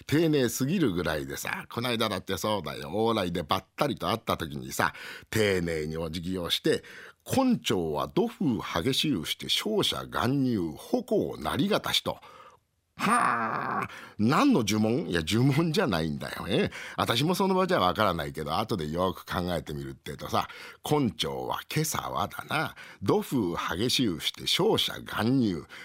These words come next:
土風が激しくて、小さい砂や埃が目に入ると。で、矛をなりがたし、歩きづらいね」と、こういうふうに言うんだよ。あららららららら。えー、なるほど。うん。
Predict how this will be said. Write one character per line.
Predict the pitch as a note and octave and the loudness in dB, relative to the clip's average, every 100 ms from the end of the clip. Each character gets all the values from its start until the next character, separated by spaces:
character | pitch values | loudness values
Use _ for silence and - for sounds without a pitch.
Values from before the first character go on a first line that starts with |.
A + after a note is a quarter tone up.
| - | -8
土 | - - - | -6 -2 0
風 | A#2+ G2+ | 2 2
が | F#2 | 0
激 | - A#2+ C3 | 0 0 0
し | C#3+ | -2
く | - G#2+ | -2 -2
て、 | G#2+ | -2
小 | - - D#3 | -2 -2 -2
さ | C#3+ B2 | -2 -2
い | G2+ F#2 | -2 -4
砂 | - - A#2 | -6 -2 0
や | D3+ D3 | 2 0
埃 | C3+ B2+ C3+ | 0 0 0
が | G2+ F2 | 0 0
目 | C3 | 0
に | F3 | -2
入 | F2 - - | -2 -2 0
る | B2+ | -2
と。 | - - - - - - | -4 -6 -8 -14 -16 -2
で、 | F3 | 0
矛 | - C#3+ C3 F#2+ | 2 2 2 2
を | B1+ | 2
な | C2+ D#2+ | 0 0
り | A2 | 2
が | G#2 | 0
た | - | -2
し、 | - D#2 | -2 -2
歩 | D#2 G#2+ E3 | 0 0 0
き | E3 | 0
づ | B2+ B2+ | 0 2
ら | G#2+ | 2
い | D2+ | 0
ね」 | C2+ C#2+ | -4 -8
と、 | - | -10
こ | - - D3+ F#3+ | -8 -4 -2 0
う | |
い | C#3 | 0
う | C3 | 0
ふ | A2 G#2 | 0 0
う | D#2+ | -2
に | C2+ B1+ | -6 -8
言 | A#1+ | -10
う | A#1 | -12
ん | - - | -12 -12
だ | - | -12
よ。 | - - | -12 -8
あ | - | -6
ら | - F2 | -4 -2
ら | A1 | 0
ら | G1+ G1+ | 0 2
ら | - | 0
ら | - - | 0 0
ら | - - | -2 -2
ら。 | - - G2 | -4 -4 -2
え | B2 G3 A#3 A3+ | 0 2 0 2
ー、 | |
な | E3 C#3 | 4 4
る | D3 | 2
ほ | C#3 | 0
ど。 | B2+ A#2 D2 D#2 | 0 2 2 4
う | |
ん。 | C#3 | 4